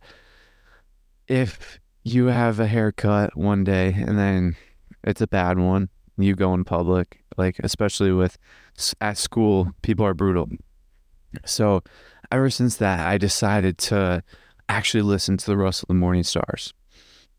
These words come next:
And the one thing is, if you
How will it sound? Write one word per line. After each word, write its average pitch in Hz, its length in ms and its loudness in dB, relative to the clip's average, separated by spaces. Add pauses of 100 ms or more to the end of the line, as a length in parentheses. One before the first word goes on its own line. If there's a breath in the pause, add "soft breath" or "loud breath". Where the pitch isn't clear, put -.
(280)
And 107 420 2 (920 soft breath)
the 120 340 2
one 123 260 0
thing 156 320 -2
is, 95 520 0 (140)
if 131 220 0
you 123 420 4